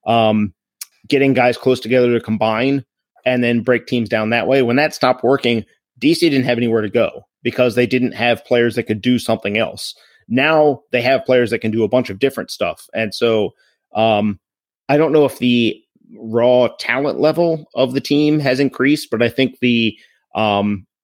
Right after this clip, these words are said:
the profile of the players is diverse enough now where there are more options available, and that makes the roster better at this point than it was last year, in my opinion.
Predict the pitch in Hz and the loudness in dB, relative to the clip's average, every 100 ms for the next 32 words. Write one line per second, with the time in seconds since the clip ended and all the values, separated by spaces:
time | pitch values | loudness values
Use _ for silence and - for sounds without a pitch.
0 | _ - 123 - 131 131 139 131 127 92 | _ -4 -2 2 0 2 2 2 2 0
1 | 104 107 - 123 127 127 120 - 117 110 | -2 -6 -2 0 2 0 -2 -4 -4 -4
2 | 110 101 113 120 - 131 127 113 123 123 | -4 -4 -4 -4 -2 -2 -2 -2 -2 0
3 | 117 113 101 95 - 120 117 117 113 113 | 2 0 -2 -6 -2 2 2 2 2 0
4 | 101 107 - 139 139 127 127 139 131 139 | 0 -2 -2 -2 0 0 2 2 2 2
5 | 135 117 113 98 117 - 120 113 113 - | 2 2 0 0 -2 -2 -2 0 -2 0
6 | 110 104 123 113 107 101 - 107 131 - | -2 2 2 2 2 0 -6 0 0 0
7 | 117 107 - 123 110 90 104 107 107 110 | -2 -2 -2 -2 0 0 -2 -2 -2 -2
8 | - 104 98 95 87 87 65 117 | -4 -6 -6 -6 -10 -12 -16 -20